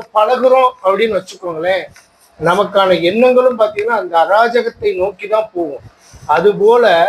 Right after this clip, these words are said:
நாம பரிமாறக்கூடிய உணவுகள்ல அந்த தாக்கங்கள் நிறைந்திருக்கும் அப்படிங்கிறதுனால நம்ம கையால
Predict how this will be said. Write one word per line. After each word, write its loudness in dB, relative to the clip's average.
நாம 0
பரிமாறக்கூடிய -2
உணவுகள்ல 0
அந்த 0
தாக்கங்கள் 0
நிறைந்திருக்கும் -2
அப்படிங்கிறதுனால -2
நம்ம -6
கையால 2